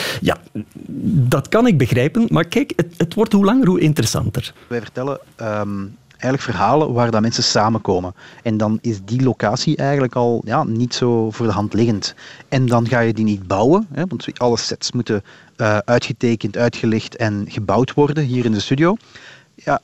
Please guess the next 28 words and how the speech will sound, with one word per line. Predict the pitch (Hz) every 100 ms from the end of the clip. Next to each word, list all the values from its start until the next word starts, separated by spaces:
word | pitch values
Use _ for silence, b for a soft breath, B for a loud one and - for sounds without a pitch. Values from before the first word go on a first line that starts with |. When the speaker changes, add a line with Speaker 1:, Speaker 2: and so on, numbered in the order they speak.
| -
Speaker 2:
en | 147 131 127 -
als | 123
je | 117
denkt | 113 147
van, | - 120
daar | 113 113
zijn | 107 120
niet | 123 -
veel | 120 110 110
rui-, | 113 113 120
dat, | 117 110 - B B
op | - -
zo'n | 139 131
ruimte | 113 127 123 110 - -
ga | - 120
je | 113
eigenlijk | - 120 117
heel | 127 123
weinig | 117 117 -
verhalen | - 104 110
vertellen, | 98 - 127 151 B B
dan | 127
ga | 123
je | 139
die | 123
ook | 131
niet | 117 107
maken. | 104 107